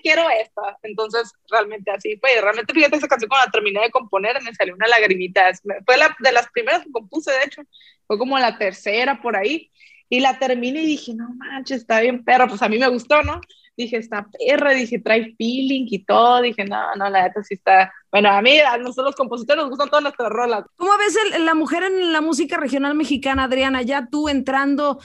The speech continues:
Speaker 2: de lleno con una empresa como Afinarte, ¿no? Que tiene, eh, a grandes artistas que creen tu talento. Eh, ¿cómo has visto, eh, ese papel de la mujer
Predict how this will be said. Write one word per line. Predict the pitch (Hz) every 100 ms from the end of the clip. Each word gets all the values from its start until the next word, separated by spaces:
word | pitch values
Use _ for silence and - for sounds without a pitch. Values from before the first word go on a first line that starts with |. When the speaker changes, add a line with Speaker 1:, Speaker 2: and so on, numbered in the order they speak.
| -
Speaker 2:
de | 214 247
lleno | 254 294 311 320 262
con | 262 254
una | 269 285
empresa | 269 277 262 262 269
como | 254 240 233
Afinarte, | 254 254 285 285 - 240
¿no? | 233 269
Que | 247 240
tiene, | - 247 262 277 226 - - -
eh, | 202 202
a | 254
grandes | 269 277 302 294
artistas | 254 - 311 320 311 -
que | 247 233
creen | 247 277 269
tu | 269
talento. | 262 247 269 285 302 262 302 302 - -
Eh, | - 247 233
¿cómo | 285 302 349
has | 339 311 262
visto, | 330 302 - 285 269
eh, | 233 -
ese | 262 277 285
papel | 262 285 285 277 277
de | 285
la | 254
mujer | 240 220 - 269 311 403